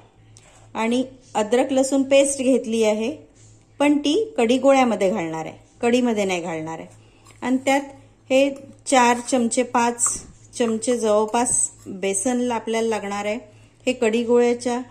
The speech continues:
बाइंडिंगसाठी आहे आणि शिवाय कढीला पण आपण दोन चमचे बेसन लावणार आहे आणि पाच ते सहा चमचे बेसन आपण कढी गोळ्यामध्ये टाकणार आहे बाइंडिंगसाठी. आणि हे हिंग डबी,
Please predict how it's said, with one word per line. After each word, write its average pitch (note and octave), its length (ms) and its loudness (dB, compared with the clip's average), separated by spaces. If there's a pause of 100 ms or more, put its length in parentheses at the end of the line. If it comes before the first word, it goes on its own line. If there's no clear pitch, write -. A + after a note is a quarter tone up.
(260)
बाइंडिंगसाठी A#3 800 2
आहे G#3+ 180 -2 (300)
आणि B3+ 200 0
शिवाय A#3+ 380 -2
कढीला A#3 560 0
पण B3 300 -4 (360)
आपण A3+ 400 -8
दोन B3+ 260 2
चमचे G#3 640 -6 (340)
बेसन G#3 400 -4
लावणार D#3 440 -4
आहे E3 80 -16 (540)
आणि A3 320 -6 (340)
पाच A3+ 360 -4
ते C#4 100 4
सहा A#3 320 0
चमचे G#3+ 460 -6
बेसन G3+ 480 -4 (120)
आपण G#3+ 320 -4 (400)
कढी G#3 240 2
गोळ्यामध्ये E3+ 520 0
टाकणार F3+ 400 -6
आहे B3+ 100 -6 (400)
बाइंडिंगसाठी. F3+ 760 -4 (1400)
आणि G#3+ 180 -2
हे A3+ 380 0
हिंग B3 240 4
डबी, G3 340 2